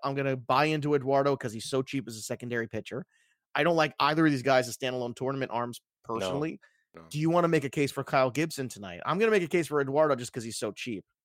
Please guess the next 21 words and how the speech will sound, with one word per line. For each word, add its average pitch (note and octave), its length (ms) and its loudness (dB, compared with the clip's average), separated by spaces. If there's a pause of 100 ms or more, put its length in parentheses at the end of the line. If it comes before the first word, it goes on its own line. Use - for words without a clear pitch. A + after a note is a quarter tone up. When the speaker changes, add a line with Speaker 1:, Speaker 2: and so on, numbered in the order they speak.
(220)
Speaker 2:
Yeah, F#3 240 6
I F#3+ 80 6
understand D#3 480 4
that. B2+ 260 6
I, D#3+ 240 2 (140)
I, G#3 440 4
um, E3+ 440 4
I'm F#3 120 0
gonna A3 120 2
shy F3+ 200 4
away D3+ 180 8
from B2+ 160 -10
both A#2+ 240 2
pitchers. A#2 340 -4
I A#2 80 0
think A#2+ 160 -8
there's B2 160 -4
gonna A#2 160 -6
be A2 120 -6
some A2 220 -6
runs. G#2 640 0